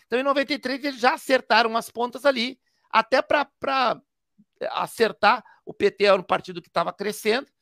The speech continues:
e o P T tinha uma, uma, uma posição no Congresso pra aprovar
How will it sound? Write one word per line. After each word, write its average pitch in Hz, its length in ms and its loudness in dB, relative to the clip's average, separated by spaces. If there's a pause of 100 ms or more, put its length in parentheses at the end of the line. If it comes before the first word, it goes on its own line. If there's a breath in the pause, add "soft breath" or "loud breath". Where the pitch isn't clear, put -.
(320)
e 196 100 -12
o 208 40 -6
P 196 140 -2
T 190 140 -4
tinha 220 360 -4
uma, 156 460 0 (2000)
uma, 135 400 -10
uma 156 180 -2
posição 175 480 -6
no 175 100 -8
Congresso 208 540 2 (260 soft breath)
pra 240 280 8
aprovar 240 720 4